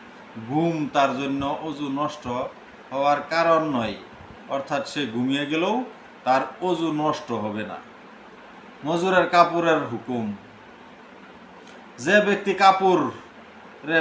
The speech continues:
পেশাবের ফুটা বা রক্তের কারণে সর্বদা নাপাক হতে থাকে এবং সেই পাক কাপড়ে নামাজ পড়ার মতো সময় পায় না, যেমন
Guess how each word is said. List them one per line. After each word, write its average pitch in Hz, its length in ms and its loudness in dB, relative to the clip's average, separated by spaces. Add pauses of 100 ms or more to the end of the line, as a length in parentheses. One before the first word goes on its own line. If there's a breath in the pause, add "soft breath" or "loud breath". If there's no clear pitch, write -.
পেশাবের 160 640 4 (680)
ফুটা 175 400 4 (160)
বা 147 120 6 (120)
রক্তের 156 440 0 (500)
কারণে 147 400 0 (300)
সর্বদা 156 520 0 (120)
নাপাক 143 400 4 (1300)
হতে 131 280 -2 (100)
থাকে 131 300 -2 (1160)
এবং 170 260 8 (720)
সেই 175 220 2 (120)
পাক 170 200 6 (240)
কাপড়ে 156 440 0 (140)
নামাজ 147 320 2 (640)
পড়ার 165 420 4
মতো 156 220 2 (160)
সময় 147 380 2 (640)
পায় 147 320 6
না, 151 80 6 (180)
যেমন 170 360 2